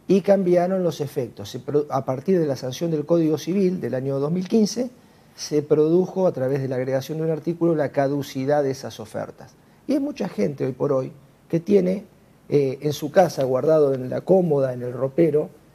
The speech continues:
ese título que creen que es completamente válido. Y resulta que después tal vez quieren vender la propiedad y van y le llevan a una inmobiliaria o deciden venderla en forma particular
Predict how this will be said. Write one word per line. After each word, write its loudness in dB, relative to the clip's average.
ese 2
título 0
que -2
creen 6
que 2
es 0
completamente -2
válido. 0
Y 0
resulta 2
que 4
después 0
tal 2
vez -4
quieren -4
vender 0
la 0
propiedad -2
y -2
van 0
y -4
le -4
llevan -4
a -6
una -6
inmobiliaria -2
o -4
deciden -6
venderla -8
en -10
forma -4
particular 4